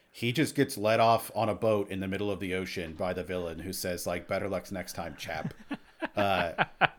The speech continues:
and then that's it. The bad guy gets away and is free to continue doing everything. They didn't stop him.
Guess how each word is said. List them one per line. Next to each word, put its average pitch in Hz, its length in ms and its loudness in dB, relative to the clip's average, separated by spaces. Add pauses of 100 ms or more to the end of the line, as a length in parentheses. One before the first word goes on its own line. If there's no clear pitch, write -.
and 127 200 8
then 127 140 6
that's 135 240 10
it. 147 180 8
The 104 80 2
bad 113 300 6
guy 113 180 8
gets 113 300 2
away 110 480 4
and 101 160 -2
is 92 100 -4
free 107 260 -2
to 104 60 -2
continue 101 480 -2
doing 101 260 0
everything. 95 500 -2
They 95 120 -2
didn't 104 300 -2
stop 95 360 0
him. 95 360 -4